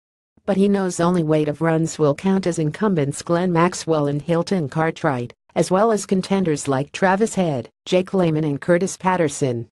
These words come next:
build their case for the job. "I played my first two tests at six and feel like I've shown throughout my career I can bat anywhere in the order,"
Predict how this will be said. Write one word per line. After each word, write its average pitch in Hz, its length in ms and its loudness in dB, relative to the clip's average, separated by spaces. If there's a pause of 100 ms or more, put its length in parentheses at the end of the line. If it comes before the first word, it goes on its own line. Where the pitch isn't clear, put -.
(140)
build 214 240 4
their 170 140 2
case 160 360 0
for - 160 -4
the 151 80 -4
job. 131 440 -4 (720)
"I 180 100 0
played 196 340 2
my 139 160 0
first 208 400 -2
two 185 160 0
tests 151 560 -4
at 156 140 -2
six - 300 -4
and 170 120 0
feel 180 240 0
like 139 260 -2
I've 135 220 -2
shown 165 360 0
throughout 160 440 -2
my 143 200 0
career 147 440 0
I 196 140 2
can 180 180 2
bat 143 240 0
anywhere 139 440 0
in 147 100 2
the 147 140 0
order," 139 440 0